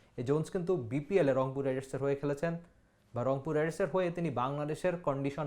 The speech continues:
বা বাংলাদেশের প্লেয়াররা কেমন সেটা বেশ ভালোভাবেই জেনেছেন। তার আগের ম্যাচটা খুব একটা খারাপ গেলেও এই ম্যাচটা তিনি ভালো ব্যাটিং, ওই অর্থে টি টোয়েন্টির প্রেক্ষাপটে হয়তো ভালো না, কিন্তু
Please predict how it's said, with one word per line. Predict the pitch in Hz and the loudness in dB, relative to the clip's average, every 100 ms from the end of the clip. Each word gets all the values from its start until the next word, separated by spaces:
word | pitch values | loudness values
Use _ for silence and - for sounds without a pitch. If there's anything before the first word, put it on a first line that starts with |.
| 127 | -4
বা | 117 123 | 0 -2
বাংলাদেশের | 135 135 139 165 - | -2 -6 -6 -6 0
প্লেয়াররা | 151 147 147 | 2 4 4
কেমন | 143 147 - - - - | 2 0 -8 -20 -20 -6
সেটা | 131 139 131 | 0 2 2
বেশ | 117 - | -2 -6
ভালোভাবেই | - 131 147 170 180 | 0 2 4 4 4
জেনেছেন। | 196 196 208 202 - - | 2 0 -2 -4 -10 0
তার | 151 151 131 | 0 4 2
আগের | 143 175 | 4 2
ম্যাচটা | 190 - 208 | 0 -4 -2
খুব | 220 | -2
একটা | 214 208 | 0 0
খারাপ | 156 165 165 | 4 4 4
গেলেও | 143 156 - - _ _ | 2 2 -4 -20 _ _
এই | 139 139 | 0 2
ম্যাচটা | 151 - 131 - - _ - | 0 -2 -4 -4 -20 _ -10
তিনি | 127 139 147 - - | -6 -4 -6 -12 -16
ভালো | - 135 151 | 0 2 4
ব্যাটিং, | 123 107 107 - | 2 -2 -12 -2
ওই | 151 156 | 2 2
অর্থে | 156 - 240 | 2 -2 -2
টি | 240 | -2
টোয়েন্টির | 247 233 233 | -2 0 2
প্রেক্ষাপটে | 220 214 214 214 214 | 2 4 2 2 2
হয়তো | 175 185 165 | 2 2 2
ভালো | 147 143 | 0 0
না, | 143 | -2
কিন্তু | 151 147 | -4 -4